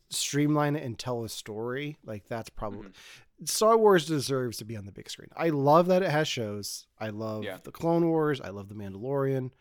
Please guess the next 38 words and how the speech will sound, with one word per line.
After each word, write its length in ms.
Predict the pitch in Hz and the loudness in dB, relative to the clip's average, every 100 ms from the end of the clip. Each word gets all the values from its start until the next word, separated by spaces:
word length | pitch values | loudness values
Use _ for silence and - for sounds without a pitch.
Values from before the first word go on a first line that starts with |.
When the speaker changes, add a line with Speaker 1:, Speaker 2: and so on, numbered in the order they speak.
| _ _ _ _ _ _ _ _ - - _ 247 | _ _ _ _ _ _ _ _ -20 -20 _ -20
Speaker 1:
Book 320 | 120 127 - | -6 -6 -6
of 80 | 104 | -8
Boba 260 | 117 123 | -8 -8
Fett 180 | 113 127 | -8 -6
exists. 600 | 120 104 123 - - - _ - - _ _ | -6 -8 -10 -8 -10 -12 _ -20 -20 _ _
Um, 440 | - 196 185 185 185 - - | -8 -4 -4 -4 -6 -6 2
Speaker 2:
<laughs> 1200 | 214 - - - 277 - - - 277 - - 143 | 0 2 -4 -2 -6 0 0 0 -6 -4 2 4
Speaker 1:
but 140 | 151 156 | 6 4
I 80 | |
feel 180 | 151 175 | 4 4
like 140 | 175 160 | 4 2
Star 280 | - 147 | 4 6
Wars 280 | 151 147 135 | 6 4 2
deserves 420 | 147 117 127 127 - | 0 -2 -4 -4 -6
to 80 | |
be 280 | 104 110 117 | -6 -6 -8
on 240 | 110 104 104 | -8 -8 -10
the 80 | |
big 180 | 101 156 | -6 -6
screen, 340 | - 113 98 107 | -6 -12 -16 -14
and 120 | 110 | -10
I'm 160 | 110 107 | -8 -8
happy 380 | 98 104 101 113 | -4 -4 -4 -8
Speaker 2:
Yeah. 60 | |
Speaker 1:
to 60 | 98 | -8
see 260 | - 117 107 | -8 -8 -8
that 180 | 101 | -10
these 220 | - 104 - | -10 -12 -10
characters 360 | 117 98 101 | -10 -10 -10
that 120 | 101 98 | -12 -10
everyone 300 | 101 101 95 | -10 -10 -10
has 100 | 92 | -12
connected 440 | - 120 127 104 | -10 -8 -8 -12
with 320 | 98 92 - - - _ _ _ _ _ | -10 -12 -12 -20 -20 _ _ _ _ _
are 100 | 110 | -10
making 320 | 104 101 110 104 | -8 -10 -10 -10
that 180 | 80 104 | -10 -10
jump. 420 | 104 76 64 | -10 -10 -8